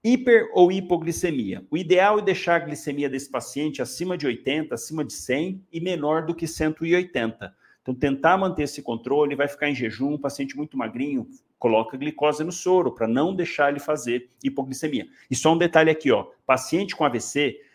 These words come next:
não faça soro glicosado isolado. Não faz. Faz soro fisiológico e acrescenta dentro a glicose, tá bom? Porque senão o soro glicosado pode piorar edema cerebral. E por último, hipertermia. Vamos lembrar que esse, nesse caso, o paciente tendo um A V C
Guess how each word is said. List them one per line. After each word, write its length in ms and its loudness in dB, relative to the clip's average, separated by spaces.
não 540 2
faça 560 2
soro 380 -2
glicosado 580 0
isolado. 560 -2
Não 420 6
faz. 500 0
Faz 200 -6
soro 380 6
fisiológico 680 0
e 60 2
acrescenta 640 -4
dentro 300 -4
a 40 -4
glicose, 600 -8
tá 80 -12
bom? 220 2
Porque 180 -16
senão 220 -10
o 20 -8
soro 260 -8
glicosado 540 -4
pode 200 -4
piorar 600 2
edema 300 -6
cerebral. 500 -4
E 80 0
por 180 2
último, 540 2
hipertermia. 920 2
Vamos 160 6
lembrar 220 6
que 80 -4
esse, 180 -4
nesse 280 2
caso, 400 4
o 100 -16
paciente 380 -6
tendo 180 -6
um 60 -4
A 60 -4
V 100 -10
C 440 -10